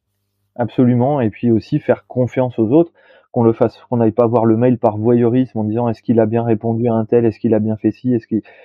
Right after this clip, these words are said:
c'est, c'est pas de la surveillance, on n'est pas dans, dans Big Brother, euh, se dire : « Bah voilà, je suis, euh, je suis utile à l'entreprise, mais je suis pas indispensable. »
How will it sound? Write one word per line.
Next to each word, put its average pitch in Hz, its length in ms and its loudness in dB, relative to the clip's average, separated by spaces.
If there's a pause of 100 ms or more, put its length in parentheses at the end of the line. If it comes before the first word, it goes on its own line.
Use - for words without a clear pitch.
(140)
c'est, 104 220 0
c'est 117 140 -10
pas 117 120 2
de 113 60 2
la 107 80 4
surveillance, 113 580 -2
on 110 80 -2
n'est 104 120 -2
pas 117 120 0
dans, 98 380 -6 (340)
dans 107 140 -6
Big 107 240 -4
Brother, 110 480 0
euh, 107 140 -2
se - 120 -12
dire : « 131 240 -4
Bah 113 120 0
voilà, 107 280 2 (320)
je 110 180 0
suis, 135 600 0
euh, 104 320 0
je 107 140 -4
suis - 240 -4
utile 135 320 -2
à 117 80 4
l'entreprise, 113 580 -2
mais 107 140 -2
je 107 80 -4
suis 104 200 -6
pas - 200 -4
indispensable. » 120 880 -4